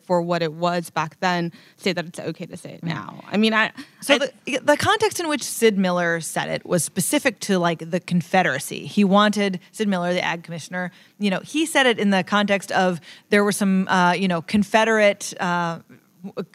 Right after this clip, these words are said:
Speaker 2: groups basically that wanted to be in this parade in his hometown, and they were wearing all this Confederate regalia and had Confederate flags, and they were asked not to participate, and he, in that response, said, "Get a rope."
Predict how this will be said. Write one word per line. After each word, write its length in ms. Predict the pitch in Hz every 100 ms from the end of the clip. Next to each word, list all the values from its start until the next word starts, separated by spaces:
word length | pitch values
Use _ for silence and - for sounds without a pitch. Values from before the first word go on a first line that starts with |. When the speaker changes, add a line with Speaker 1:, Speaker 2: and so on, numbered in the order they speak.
| 208
Speaker 2:
groups 440 | 185 214 214 -
basically 400 | - 190 185 185
that 160 | 175 165
wanted 320 | 190 196 190
to 100 | 180
be 240 | 196 190
in 80 | 190
this 140 | 185 -
parade 580 | - 202 190 185 170
in 80 | 165
his 160 | 165 160
hometown, 680 | - 170 165 180 180 170 175 - -
and 100 | 190
they 60 | 185
were 120 | 185
wearing 300 | 180 190 190
all 80 | 185
this 100 | 185
Confederate 440 | 190 180 190 190
regalia 440 | 185 165 180 185 185
and 120 | 175
had 180 | 180 180
Confederate 400 | 180 185 185 175
flags, 540 | - 180 175 180 160 - -
and 100 | 196
they 60 |
were 80 | 190
asked 420 | 190 180 170 -
not 200 | 185 180
to 80 | 170
participate, 680 | 175 165 170 175 160 170 165
and 120 | 160
he, 440 | 131 185 175 160 - -
in 100 | 190
that 180 | 247 -
response, 360 | 185 185 175 170
said, 240 | 170 165
"Get 140 | 175
a 60 | 165
rope." 300 | 156 160 147